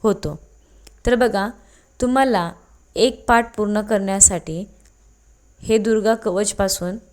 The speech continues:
ते तुम्हाला क्षमा प्रार्थनापर्यंत आणि एक माळ नवार्णव मंत्र करायचंच आहे, तेव्हा तुमचा एक पाठ पूर्ण होणार आहे. असे तुम्हाला चौदा पाठ पूर्ण करायचे आहेत.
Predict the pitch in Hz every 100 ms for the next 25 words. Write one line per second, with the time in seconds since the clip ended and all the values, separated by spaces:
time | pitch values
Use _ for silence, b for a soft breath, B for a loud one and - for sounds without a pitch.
0 | _ 196 208 208 190 180 190 - b b
1 | b b _ _ - - 220 220 220 220
2 | 196 190 190 185 180 180 175 185 - 180
3 | - 190 220 226 202 175 185 180 180 165
4 | 185 196 180 170 170 277 - b b b
5 | b _ _ _ _ - 202 180 170 180
6 | 220 170 - - - _ - 196 190 196
7 | 190 185 185 185 185 170 185 - 165 165
8 | 208 226 196 - 170 170 - 190 226 220
9 | 190 175 185 185 202 190 208 214 180 196
10 | - 196 170 170 170 160 156 208 208 175